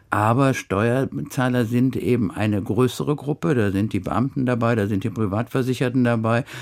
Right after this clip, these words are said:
da sind die Abgeordneten dabei. Und es gibt darüber hinaus eine Steuerprogression. Das heißt, wer mehr verdient,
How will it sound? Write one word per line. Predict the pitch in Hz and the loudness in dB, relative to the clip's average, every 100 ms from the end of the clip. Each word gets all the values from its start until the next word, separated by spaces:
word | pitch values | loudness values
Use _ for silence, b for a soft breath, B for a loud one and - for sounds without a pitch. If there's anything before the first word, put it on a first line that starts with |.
| B | B
da | 117 | 0
sind | 117 113 | 2 2
die | 85 | 2
Abgeordneten | - - 101 120 151 131 135 | 0 0 2 2 2 2 2
dabei. | 127 120 123 131 B B B - | 2 2 2 0 B B B -2
Und | 147 135 160 - - | 4 6 4 2 -4
es | 143 - | -4 -2
gibt | 135 123 - | -2 -2 0
darüber | 120 117 110 | 2 2 4
hinaus | 110 104 101 117 135 | 2 2 4 4 2
eine | - 107 110 113 | 0 0 2 0
Steuerprogression. | - 113 117 107 131 98 104 - 95 101 131 | 0 2 2 0 -2 0 0 0 0 0 2
Das | 135 117 110 | 2 2 2
heißt, | 107 113 - | 0 0 0
wer | 107 104 | 0 2
mehr | 92 101 110 113 | 2 2 2 2
verdient, | 113 117 104 98 107 135 | 2 0 0 0 0 0